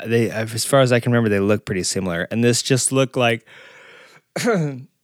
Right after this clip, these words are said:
pardon me, it looked like you took a, uh, a Magna and shrunk it down to a, like, a single cylinder. It was pretty cool. But, um, so,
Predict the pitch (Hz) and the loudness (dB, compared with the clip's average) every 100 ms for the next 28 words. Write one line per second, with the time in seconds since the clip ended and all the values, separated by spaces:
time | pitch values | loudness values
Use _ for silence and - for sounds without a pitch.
0 | _ _ _ _ - 143 123 127 98 151 | _ _ _ _ 0 2 4 2 0 0
1 | 147 165 143 147 123 156 - 139 131 117 | 2 2 2 0 2 0 4 4 6 4
2 | 107 101 98 101 - - _ _ 117 117 | 4 2 -2 -10 -20 -20 _ _ -6 0
3 | 131 139 131 104 98 - 135 127 110 113 | 2 2 2 0 -2 -2 0 0 0 0
4 | 117 104 90 85 - - - 110 104 98 | 2 2 -2 -8 -18 -8 0 2 2 0
5 | 104 110 104 98 127 123 104 - 92 92 | -4 -2 0 0 2 2 0 0 -2 -2
6 | 82 92 - 143 123 - 104 80 - 113 | -4 -4 0 0 0 2 2 2 0 4
7 | 107 - 110 107 92 95 - 143 139 | 4 2 0 2 2 -2 0 2 0